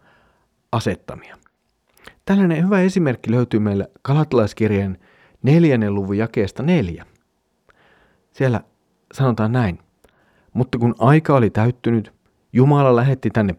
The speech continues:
poikansa – Naisesta hän syntyi ja tuli lain alaiseksi." Tässä on varsin erilainen näkökulma. Kysymys on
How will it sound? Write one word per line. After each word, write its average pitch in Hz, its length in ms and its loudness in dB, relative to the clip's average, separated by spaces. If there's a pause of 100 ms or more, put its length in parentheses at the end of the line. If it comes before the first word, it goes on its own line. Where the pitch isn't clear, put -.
poikansa – 110 580 2 (540)
Naisesta 120 540 2
hän 104 160 -2
syntyi 107 560 -2
ja 104 80 -8
tuli 131 240 -2
lain 135 300 0
alaiseksi." - 640 -6 (2250)
Tässä 185 240 -4
on 185 60 0
varsin 214 300 0
erilainen 170 500 0
näkökulma. - 600 -8 (1000)
Kysymys 165 440 2
on 135 140 -4